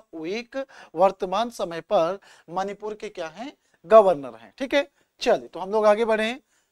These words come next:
ये तो सवाल थे आपके। चलेगा अगला सवाल देखिएगा, आपके क्वेश्चन क्या पूछ रहे हैं, दोस्ती में किसने भाग लिया। इंडिया बच्चे आपका <clears throat> देखिएगा, took part in the trilateral exercise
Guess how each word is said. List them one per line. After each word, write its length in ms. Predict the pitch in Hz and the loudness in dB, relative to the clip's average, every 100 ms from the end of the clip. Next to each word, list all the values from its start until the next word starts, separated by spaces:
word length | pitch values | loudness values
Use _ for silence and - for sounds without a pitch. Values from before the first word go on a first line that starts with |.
| _ _ _ _ _ | _ _ _ _ _
ये 140 | 151 202 | -6 -6
तो 80 | 233 | -6
सवाल 300 | 202 196 202 | -4 -2 0
थे 40 | |
आपके। 520 | 214 175 - 165 175 226 _ _ - | 0 -2 -2 -2 -2 -6 _ _ -4
चलेगा 440 | 226 202 175 165 180 214 _ _ | 0 2 0 -2 -6 -10 _ _
अगला 320 | 202 202 226 | 0 2 2
सवाल 280 | 254 208 185 | 2 2 0
देखिएगा, 480 | 160 135 147 113 98 _ _ _ _ _ - | 0 -8 -14 -18 -20 _ _ _ _ _ -2
आपके 380 | 202 202 269 | -2 -2 -10
क्वेश्चन 340 | 277 247 254 247 | -8 -10 -12 -8
क्या 160 | 233 233 | -6 -6
पूछ 240 | 226 220 | -8 -8
रहे 100 | 233 | -6
हैं, 100 | 247 - _ _ | -6 -10 _ _
दोस्ती 640 | 123 139 180 190 - 254 262 | _ -8 -6 -8 -12 -14 -14
में 240 | 254 254 254 - | -14 -16 -18 -18
किसने 400 | 180 - 202 208 | -14 -14 -12 -12
भाग 340 | 151 123 123 | -14 -18 -20
लिया। 280 | 117 - - _ _ _ - | -20 -20 -20 _ _ _ -16
इंडिया 280 | 196 202 233 | -10 -4 -4
बच्चे 200 | 226 226 | -4 -6
आपका 480 | 190 - 202 151 185 _ - - | -6 -4 -4 -4 -10 _ -20 -6
<clears throat> 20 | 294 | -4
देखिएगा, 680 | 220 165 180 233 190 208 - - | -4 -4 -6 -2 2 2 0 -12
took 160 | 180 | -4
part 340 | - 196 220 208 | 2 4 2 -6
in 200 | 214 175 165 | -10 -10 -10
the 140 | 160 160 _ _ _ _ - | -10 -10 _ _ _ _ -12
trilateral 680 | 214 226 240 220 - 233 240 - | -4 -2 -2 -6 -8 -14 -14 -12
exercise 720 | 190 - 220 - 185 196 180 | -14 -14 -14 -8 -6 -6 -8